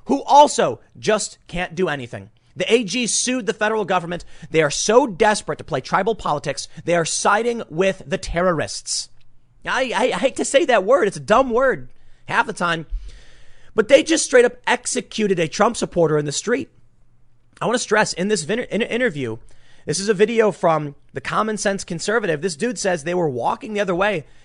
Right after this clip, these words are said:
The guy yells, "We got him," and they turn around like, "What's going on?" And the guy goes, "Bang, bang." Yes, there's a puff of mace. But think about it. You're walking, someone behind you yells, you turn around, you see a guy with a gun, you pull out pepper spray, and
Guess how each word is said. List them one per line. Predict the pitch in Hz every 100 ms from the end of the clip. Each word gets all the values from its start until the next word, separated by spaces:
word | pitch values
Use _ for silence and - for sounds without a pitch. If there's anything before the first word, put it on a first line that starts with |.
| -
The | 135
guy | 185
yells, | 190 190 226 185 151
"We | 175
got | 196 214
him," | 175
and | 160
they | 151
turn | - - 214 233
around | 214 147 185 277 160 123 156 -
like, | 151 -
"What's | 135 -
going | 190 226 262
on?" | 262 123 - _ _
And | 160 165
the |
guy | 160 185
goes, | 180 180 160
"Bang, | 110 139 147 156 156
bang." | 117 147 156 113 98 - - - - - _ -
Yes, | - 151 160 -
there's | - 143
a | 131
puff | - 160 165 131
of | 131
mace. | 135 180 - - - - _ _
But | 160 -
think | 226
about | 208 165
it. | 135 - -
You're | - 156
walking, | 170 233 233 165
someone | 170 196
behind | 180 185 196
you | 160
yells, | 175 214 160 - - -
you | 156
turn | - 240
around, | 208 214 196
you |
see | 165 196
a |
guy | 180 185
with | 165
a |
gun, | 135 226 185
you | 156
pull | - 190
out | 185 160 - _ _ _
pepper | 220 - 233
spray, | - 151 185
and | 202